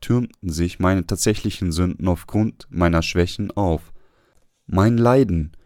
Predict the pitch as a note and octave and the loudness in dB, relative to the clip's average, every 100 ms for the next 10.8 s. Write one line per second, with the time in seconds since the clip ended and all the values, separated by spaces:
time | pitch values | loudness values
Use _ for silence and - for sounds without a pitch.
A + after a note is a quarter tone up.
0 | _ - F2+ G#2+ G#2 F2+ G2+ - G#2 B2 | _ -8 2 4 4 2 0 0 -4 -2
1 | A2 F#2 F#2+ - G2 F#2+ G2+ - A2 - | 0 0 0 -2 -4 0 0 0 -4 2
2 | G2 D#2+ - - - _ _ _ - - | 2 2 -2 -14 -20 _ _ _ -6 2
3 | C#3 - G2+ G2+ A2 - F#2+ F2 E2+ D#2+ | 2 2 2 4 4 2 -2 0 0 0
4 | F#2 - F#2+ G#2+ A2 D2+ G2 - - E2+ | -2 -4 -2 2 2 2 -2 -4 -4 -4
5 | - F#2 F2+ F2+ E2+ G2+ G2+ - G2+ F#2+ | -2 -2 0 -2 0 0 0 -2 -4 -4
6 | - G2+ F#2 - - - _ F#2 F2+ F#2 | -4 -2 -2 -8 -14 -20 _ -4 -2 2
7 | G#2+ A#2+ A#2+ - - F#2 F2 F2+ E2+ - | 4 4 2 0 -4 -2 2 0 0 -2
8 | G#2 G#2 G#2 G2 E2+ D#2 - - - _ | -2 -2 -2 0 0 -2 -6 -18 -20 _
9 | _ - G2+ - - G2+ A#2+ - G#2+ G#2 | _ -6 -6 -4 0 0 0 0 0 -2
10 | - G#2 G2+ G#2 E2+ - - | -2 -2 0 2 2 0 -10